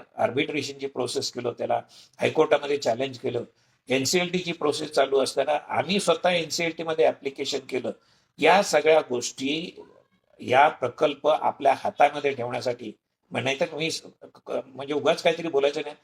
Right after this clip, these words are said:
हा आपल्या हाताबाहेर गेलेला प्रकल्प आपण परत आणलेला आहे आणि नक्कीच हा प्रकल्प आपण यशस्वीपणे पार करू. फक्त थोडा संयम, आपापसात वाद करू नका.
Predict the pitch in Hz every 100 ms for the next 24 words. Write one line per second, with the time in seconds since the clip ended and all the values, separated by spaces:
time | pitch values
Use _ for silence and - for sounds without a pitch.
0 | _ - 135 139 151 107 - 147 165 165
1 | 127 123 120 - 107 123 117 123 151 -
2 | - - 131 135 _ 120 165 - 117 113
3 | 120 120 107 98 135 180 - _ _ _
4 | _ 123 143 131 131 - 180 185 - -
5 | _ _ 127 143 151 117 - 135 131 120
6 | 135 131 110 - 135 135 139 123 123 117
7 | _ 110 120 143 - 107 117 - - _
8 | _ _ _ 139 - 175 180 202 - -
9 | 143 139 143 135 151 165 - _ _ _
10 | _ - - 143 - 143 117 131 160 -
11 | 147 147 135 131 131